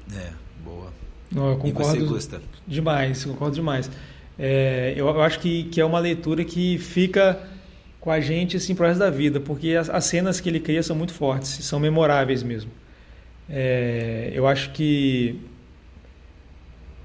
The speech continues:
Speaker 2: e eu, eu acho que também que ele se es-, se explora muito bem da, das lacunas do conhecimento científico,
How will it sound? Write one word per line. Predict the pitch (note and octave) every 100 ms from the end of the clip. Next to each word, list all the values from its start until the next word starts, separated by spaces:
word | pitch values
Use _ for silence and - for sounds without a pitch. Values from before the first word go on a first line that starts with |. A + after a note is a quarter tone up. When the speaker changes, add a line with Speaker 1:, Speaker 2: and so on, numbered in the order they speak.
| - - - - - -
Speaker 2:
e | F3+ E3+ -
eu, | D#3
eu | F3+ F3+
acho | F3+ -
que |
também | F3 E3+
que | E3+
ele | F3+
se | F3 - F#3
es-, | F3 - F3+
se | E3 F3
explora | - E3 E3+
muito | E3+ F#3 G3
bem | C#3 D#3+ F3+
da, | D#3 D3 C3 A#2+ B2 -
das | C#3+ D3
lacunas | E3 D3+ E3+ F#3+ D3+
do |
conhecimento | D#3+ D3+ D3 D3+ D3+
científico, | D3 C#3 D#3 F3+ -